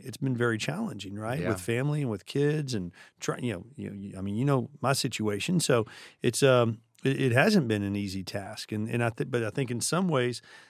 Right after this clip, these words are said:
Speaker 1: with this, with, with rates having lifting, lifting the way that they have, and the way that they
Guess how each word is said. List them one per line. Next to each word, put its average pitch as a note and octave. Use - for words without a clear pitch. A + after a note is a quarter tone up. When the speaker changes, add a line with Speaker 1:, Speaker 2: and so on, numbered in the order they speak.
Speaker 1:
with C3
this, C3
with, B2+
with A#2
rates C3
having C#3+
lifting, D#3
lifting C#3
the C#3
way B2+
that D3+
they F#3+
have, G#2
and A2+
the G#2+
way A2+
that A2+
they A#2